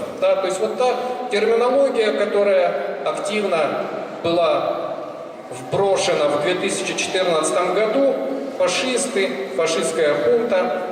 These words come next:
надо с ней бороться, вставай, страна огромная,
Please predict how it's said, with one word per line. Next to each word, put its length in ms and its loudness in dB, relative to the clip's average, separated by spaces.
надо 320 2
с 160 -2
ней 160 0
бороться, 640 2
вставай, 420 2
страна 580 2
огромная, 640 4